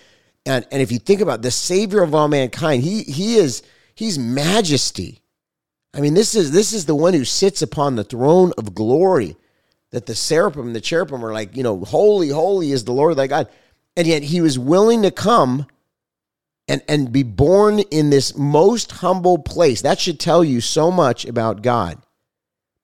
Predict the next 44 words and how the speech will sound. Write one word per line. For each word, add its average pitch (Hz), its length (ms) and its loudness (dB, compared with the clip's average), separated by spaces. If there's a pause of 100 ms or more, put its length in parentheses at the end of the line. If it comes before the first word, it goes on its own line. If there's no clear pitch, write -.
(140)
And 160 120 -2
by 214 140 2
the 247 80 6
way, 185 140 6
while 160 220 0
we're 190 160 0
at 170 200 -2
it, 120 80 -2
you 135 100 -4
know, 131 80 0
a - 20 0
lot 143 200 -2
of 247 80 0
people 156 260 -4
today 135 600 2
equate 120 420 -2
blessing 113 640 -2 (440)
to - 100 -10
finances. 143 840 -2 (720)
They 123 140 -4
equate 131 340 -2
blessing 135 580 0
to, 127 140 -4
like, 110 240 -4
you 131 80 -6
know, 120 80 -2
if 107 120 -6
you're 107 120 -4
wealthy 135 640 0
or 117 40 0
you 110 140 -4
have 104 120 -6
a 90 40 -10
big 131 300 -4
ministry 131 840 -2
or 101 160 0
a 82 40 -6
big 147 220 -6
name 127 480 0
or 92 80 -6
lots 127 220 -4
of 127 140 -14
followers 120 720 0
or, 85 100 -10